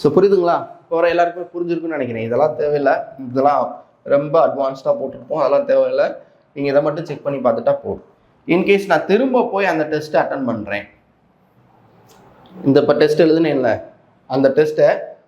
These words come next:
திரும்ப அட்டெண்ட் பண்ணணும்னு ஆசைப்பட்றேன். அப்ப டாஸ்க் கோட் கலெக்ட் பண்றேன் பாருங்க. எய்த்துல இந்த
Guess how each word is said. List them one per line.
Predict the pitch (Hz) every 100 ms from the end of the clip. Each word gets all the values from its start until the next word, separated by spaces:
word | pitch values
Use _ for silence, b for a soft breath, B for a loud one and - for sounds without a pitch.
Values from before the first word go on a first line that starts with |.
| _ -
திரும்ப | 233 240
அட்டெண்ட் | 202 214 208
பண்ணணும்னு | 185 180 190 180
ஆசைப்பட்றேன். | - 156 - 117 117 -
அப்ப | 131 127
டாஸ்க் | 143 143 -
கோட் | 147 - - - 143
கலெக்ட் | 139 139 135
பண்றேன் | 123 131 120
பாருங்க. | 123 123 156 220 - _ _ _ _ _ _ - _ - 123
எய்த்துல | 147 - 147 185 269 - - _ _ _ _ -
இந்த | 123